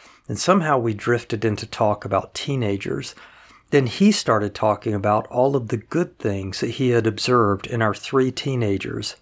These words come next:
during the weekend. What? You could have knocked me over with a feather.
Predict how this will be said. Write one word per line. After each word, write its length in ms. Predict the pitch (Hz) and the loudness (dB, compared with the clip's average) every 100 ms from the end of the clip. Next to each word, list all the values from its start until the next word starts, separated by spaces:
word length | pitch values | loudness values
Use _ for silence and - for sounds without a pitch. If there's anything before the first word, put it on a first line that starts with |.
| _ | _
during 280 | 131 127 117 | 0 2 2
the 80 | 107 | 2
weekend. 640 | 117 117 - 98 101 110 - _ _ | 2 0 -2 -2 -4 -10 -16 _ _
What? 520 | 104 113 247 285 - - _ - - - - - _ - | 2 4 4 2 -4 -20 _ -20 -20 -20 -20 -20 _ -8
You 140 | 156 196 | 0 2
could 180 | 196 | 4
have 120 | 147 120 | 2 2
knocked 340 | 123 135 139 | 2 0 0
me 180 | 147 135 | 2 4
over 240 | 135 135 | 4 2
with 200 | 127 139 | 2 0
a 40 | 139 | 0
feather. 600 | - 190 190 117 - | 0 0 2 0 -4